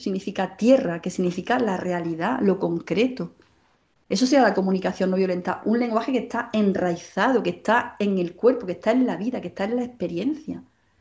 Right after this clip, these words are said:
que no está en la mente, en las ideas, en los esquemas, ¿lo veis? Es que yo creo que tú a veces tendrías que, ¿veis la diferencia? Es que nos damos cuenta cuando estamos yéndonos a la mente y la mente,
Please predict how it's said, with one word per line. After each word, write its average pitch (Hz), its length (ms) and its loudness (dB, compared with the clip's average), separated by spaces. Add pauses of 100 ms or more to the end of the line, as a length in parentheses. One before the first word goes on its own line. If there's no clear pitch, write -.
(420)
que 214 160 4
no 202 80 4
está 269 580 0
en 202 240 2
la 185 120 0
mente, 190 840 -4 (280)
en 196 180 4
las 185 180 6
ideas, 190 320 2
en 185 60 0
los 180 120 -2
esquemas, 180 720 -4
¿lo 175 120 -2
veis? 277 280 2 (200)
Es 220 120 0
que 254 120 6
yo 220 200 8
creo 220 380 8
que 202 120 4
tú 214 360 2
a 202 60 4
veces 202 160 0
tendrías 208 580 0
que, 220 520 2
¿veis 208 180 0
la 277 80 4
diferencia? 302 800 -2 (720)
Es 214 120 -2
que 254 120 4
nos 208 140 6
damos 311 280 8
cuenta 285 400 6
cuando 254 200 4
estamos 254 340 2
yéndonos 262 300 4
a 254 40 2
la 254 100 2
mente 269 440 2
y 214 140 -4
la 185 160 -2
mente, 269 720 2